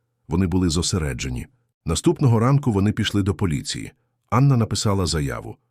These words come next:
Уперше. Не Василь, не хтось інший, вона сама. Її рука тремтіла, але вона підписала кожну букву, ніби кожна з них — це цвях у кришку її старого життя.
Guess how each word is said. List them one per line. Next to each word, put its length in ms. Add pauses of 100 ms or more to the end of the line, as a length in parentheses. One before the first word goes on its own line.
(540)
Уперше. 580 (600)
Не 140
Василь, 400
не 180
хтось 300
інший, 380
вона 220
сама. 440 (420)
Її 180
рука 280
тремтіла, 600 (340)
але 180
вона 200
підписала 560
кожну 400
букву, 440 (340)
ніби 260
кожна 420
з 100
них — 320 (300)
це 160
цвях 460
у 100
кришку 500
її 180
старого 420
життя. 460